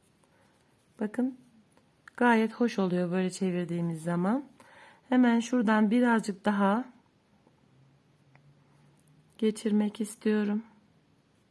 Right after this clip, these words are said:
İplerimizi saklıyoruz yani arkadaşlar. Şimdi buradaki fazlalığımızı artık kesebiliriz. Buna ihtiyacımız yok.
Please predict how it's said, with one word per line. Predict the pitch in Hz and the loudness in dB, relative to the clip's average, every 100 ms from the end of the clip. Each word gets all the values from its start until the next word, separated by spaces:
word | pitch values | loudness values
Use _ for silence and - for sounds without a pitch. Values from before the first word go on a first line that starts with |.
| _ _ _ _ _ _ _ _ _ _ _ _ _ _ _ _ _ _ _ _ _ _ _ _ _ _ _ _ _ _ _ _ _ _ _ _ - | _ _ _ _ _ _ _ _ _ _ _ _ _ _ _ _ _ _ _ _ _ _ _ _ _ _ _ _ _ _ _ _ _ _ _ _ -12
İplerimizi | 208 208 214 202 190 226 | -10 -2 2 4 2 0
saklıyoruz | 226 202 196 208 208 175 180 | -2 -4 -2 0 0 0 -4
yani | 175 175 | -4 -2
arkadaşlar. | 170 175 170 175 175 - 185 - - _ _ _ _ _ _ _ _ _ _ _ _ | -4 -6 -6 -6 -8 -12 -14 -14 -18 _ _ _ _ _ _ _ _ _ _ _ _
Şimdi | - - 247 214 | -8 2 4 4
buradaki | 254 240 240 | 2 0 -2
fazlalığımızı | - 240 202 208 196 196 190 | 0 2 4 2 4 2 2
artık | 220 220 208 | 0 -2 -6
kesebiliriz. | - 196 208 185 180 175 180 | -4 -4 -2 -2 -2 -4 -2
Buna | 196 220 | 2 2
ihtiyacımız | 214 208 202 196 175 175 170 165 | 2 0 0 0 0 -2 -2 0
yok. | 208 208 - - | 0 0 -6 -18